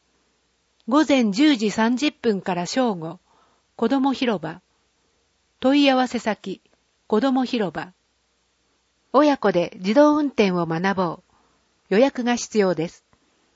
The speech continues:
午前十時から十一時三十分。問い合わせ先、エンテラス。六日、日曜日。北部子育て支援センター休館日。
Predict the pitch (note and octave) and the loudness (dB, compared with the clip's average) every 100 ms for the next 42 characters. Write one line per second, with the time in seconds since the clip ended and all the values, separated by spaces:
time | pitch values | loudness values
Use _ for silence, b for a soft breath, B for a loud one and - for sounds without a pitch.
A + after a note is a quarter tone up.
0 | _ A3+ D#4 C#4+ A3+ F3+ C#4+ C4 G3+ - | _ 0 2 2 0 0 0 0 -2 -2
1 | E3 E3 - G3 C#4 D4+ D4 G3 E3+ A3 | -4 -4 -8 0 2 2 0 -2 -2 -2
2 | A#3 G#3 G#3+ - E3 D#3+ - _ _ _ | -2 -2 -6 -8 -10 -10 -16 _ _ _
3 | _ _ _ - B3+ C#4 B3+ B3 A#3 G#3+ | _ _ _ 0 2 2 2 0 -4 -4
4 | G#3 - F3 - _ _ - B3 C#4+ A3 | -6 -8 -14 -14 _ _ -4 -2 -2 -2
5 | E3 D#3+ - C#3+ _ _ _ _ _ _ | -6 -6 -12 -16 _ _ _ _ _ _
6 | _ _ _ _ _ _ _ _ _ F#3+ | _ _ _ _ _ _ _ _ _ 0
7 | A#3+ D4 - B3 B3 _ G#3 G#3 - D4 | 0 0 -2 -4 -4 _ -4 -2 2 4
8 | C4 G3+ D#3+ - _ _ _ _ _ _ | 4 2 -6 -12 _ _ _ _ _ _
9 | _ _ - D4+ D4 A3 G#3 G3 D4+ D4+ | _ _ -6 -4 -2 -2 -2 0 0 0
10 | C#4+ C#4+ - C4+ C4+ B3+ B3 G#3 F3+ F3+ | 0 -2 0 0 0 2 0 0 -6 -8
11 | G3+ - C4+ C4+ B3+ A3 E3 D#3 | -8 0 2 2 0 -2 -4 -12